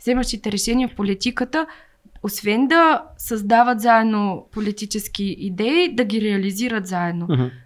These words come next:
Speaker 1: Нали, то може да не са само политически, може и да са обществени.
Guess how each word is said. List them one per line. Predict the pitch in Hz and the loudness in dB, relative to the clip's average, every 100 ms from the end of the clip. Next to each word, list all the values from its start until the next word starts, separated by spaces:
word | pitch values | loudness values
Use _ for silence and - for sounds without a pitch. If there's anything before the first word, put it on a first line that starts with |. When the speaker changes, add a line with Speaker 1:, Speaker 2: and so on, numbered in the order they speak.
| 247 | -2
Speaker 1:
Нали, | 240 240 | -2 0
то | 262 | 0
може | 262 262 | 0 0
да | 247 | -2
не | 247 | -4
са | 254 | -6
само | 247 254 247 | 2 2 2
политически, | 233 208 208 220 233 247 | 0 -4 -4 -8 -6 -2
може | 233 240 | 0 0
и | |
да | 233 | -2
са | 233 214 | -4 -6
обществени. | 185 - 214 - - 185 | -8 -2 -2 -2 -4 -6